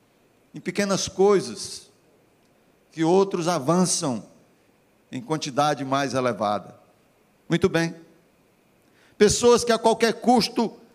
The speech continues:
não abrem mão de uma posição. Pessoas que se orgulham da fama e se imaginam para sempre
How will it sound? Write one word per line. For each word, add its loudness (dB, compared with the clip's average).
não 2
abrem 4
mão 4
de 2
uma 2
posição. 2
Pessoas 2
que -2
se 0
orgulham 2
da 0
fama 0
e 0
se -2
imaginam 0
para 0
sempre -2